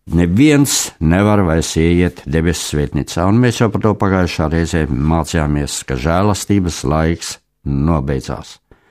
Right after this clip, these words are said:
Un liekas, cik cilvēks ir dīvains savā uzvedībā,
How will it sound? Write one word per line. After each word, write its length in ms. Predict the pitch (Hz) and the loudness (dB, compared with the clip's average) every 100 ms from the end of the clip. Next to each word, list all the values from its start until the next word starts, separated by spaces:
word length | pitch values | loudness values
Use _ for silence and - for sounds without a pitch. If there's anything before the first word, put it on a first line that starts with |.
| _ _ _ _ _ | _ _ _ _ _
Un 120 | 87 | 2
liekas, 380 | 101 90 98 90 - | 2 2 0 -2 -2
cik 320 | 98 85 - - | -2 -2 -6 -16
cilvēks 680 | - 135 127 117 110 104 - - - _ _ _ _ _ _ _ _ _ _ _ | -2 2 4 4 2 0 -4 -10 -12 _ _ _ _ _ _ _ _ _ _ _
ir 300 | 95 98 87 87 | 2 2 4 2
dīvains 580 | 78 101 98 80 58 - | 2 2 4 2 0 -4
savā 480 | - - 85 82 82 | -8 -4 0 2 2
uzvedībā, 640 | 104 92 85 76 67 - | 2 2 0 0 -2 -6